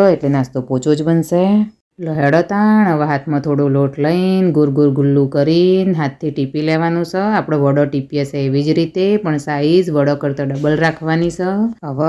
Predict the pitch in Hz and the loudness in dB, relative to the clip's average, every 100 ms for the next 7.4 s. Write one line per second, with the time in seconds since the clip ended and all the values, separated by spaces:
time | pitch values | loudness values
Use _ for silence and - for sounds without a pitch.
0 | 180 165 147 147 151 143 147 147 143 151 | 0 -2 -2 -2 -2 -2 0 -2 -2 -6
1 | 147 185 190 160 139 139 139 143 139 139 | -4 0 2 0 0 -2 0 0 0 0
2 | 139 143 147 156 160 160 170 170 165 185 | 0 0 0 -2 -2 -2 -2 -2 -2 0
3 | 190 202 160 143 139 139 135 139 135 139 | 2 2 0 -2 -2 -2 -2 0 0 0
4 | 135 139 143 143 139 139 139 131 135 160 | -2 -4 -2 -2 -2 -2 -2 -4 -6 -4
5 | 165 180 185 180 143 135 139 139 156 170 | 0 2 2 0 -2 -2 -2 -4 -2 0
6 | 190 147 139 139 139 151 156 156 151 165 | 2 0 0 0 -2 -2 0 0 -2 -4
7 | 160 175 170 185 | -2 -2 -2 0